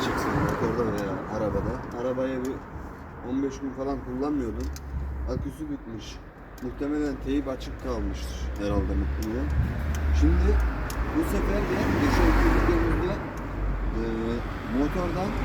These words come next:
şey, araçtan, araçla, aracı aküsüyle motoru takviye yapıyorduk. Şimdi de motorun aküsünden arabayı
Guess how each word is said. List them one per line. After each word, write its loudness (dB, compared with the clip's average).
şey, 8
araçtan, 8
araçla, 2
aracı 0
aküsüyle 4
motoru 2
takviye 0
yapıyorduk. -2
Şimdi -4
de -2
motorun -2
aküsünden -4
arabayı 0